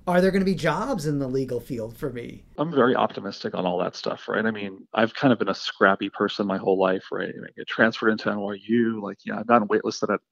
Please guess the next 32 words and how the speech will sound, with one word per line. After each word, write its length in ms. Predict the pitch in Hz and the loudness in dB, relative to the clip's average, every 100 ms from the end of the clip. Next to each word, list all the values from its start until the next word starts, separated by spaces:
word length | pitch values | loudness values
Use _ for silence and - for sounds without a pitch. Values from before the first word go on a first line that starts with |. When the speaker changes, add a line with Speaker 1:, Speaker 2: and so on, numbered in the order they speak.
| _ | _
Speaker 2:
basically 360 | 113 113 113 110 | 0 2 2 4
everything 280 | 113 113 | 4 4
I've 40 | 107 | 2
ever 200 | 104 107 | 4 4
wanted 300 | 98 95 98 | 4 2 0
to 100 | 98 | -4
do, 220 | - 110 | -2 4
and 80 | 147 | 6
that's 160 | 185 | 6
okay. 320 | 202 - 90 123 _ - - _ - | 6 4 2 0 _ -20 -20 _ 0
And, 160 | 113 110 | 4 4
and 100 | 123 | 4
so 140 | 127 | 6
that's 280 | 113 143 - | 8 8 6
developed 360 | - 113 117 | 6 8 8
in 80 | 110 | 4
me 120 | 104 | 2
this, 220 | 98 98 - | 0 -2 -4
like, 220 | 95 - - _ | -8 -12 -20 _
really, 260 | 107 110 104 | -2 0 2
really 220 | 101 92 | 0 0
deep 240 | - 101 | -2 -6
optimism. 480 | - 101 - - - | -6 -6 -8 -8 -8
So 240 | - 101 - - _ | 2 2 2 -8 _
of 180 | - - | -6 -4
course 300 | - 139 - | 6 6 8
there 160 | 98 | 4
are 40 | 90 | 2
gonna 200 | 90 - | 0 -8
be 100 | - | -10
jobs, 480 | - - - - - _ | -12 -12 -12 -14 -16 _
right? 240 | 98 98 | -8 -8